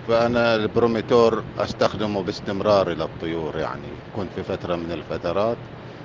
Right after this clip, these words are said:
أستخدمه إلى الطيور. آه، استخدمته على خلية عشرة إطارات،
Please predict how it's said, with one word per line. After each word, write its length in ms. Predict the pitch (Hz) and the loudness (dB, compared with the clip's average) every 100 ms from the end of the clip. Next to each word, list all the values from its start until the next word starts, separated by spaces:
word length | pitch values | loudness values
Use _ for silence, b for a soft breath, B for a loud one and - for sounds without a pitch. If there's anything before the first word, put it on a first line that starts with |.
| B B - | B B -8
أستخدمه 600 | 95 - 98 85 85 87 | -8 -4 -4 -4 -6 -6
إلى 220 | 76 78 | -8 -8
الطيور. 440 | 69 - - - - - - - - - - - - - - - - - B B B - - 90 | -10 -10 -10 -8 -8 -10 -14 -12 -10 -12 -14 -14 -14 -14 -14 -14 -12 -12 B B B -14 -6 -2
آه، 460 | 87 85 90 - | -2 0 -2 -4
استخدمته 600 | 147 156 160 170 180 180 | 0 4 6 6 6 8
على 220 | 143 147 139 | 8 8 6
خلية 400 | 131 123 104 120 | 4 4 4 4
عشرة 360 | 120 - 104 - 76 | 2 0 -4 -4 -6
إطارات، 460 | 78 76 78 101 139 | -4 -2 2 2 0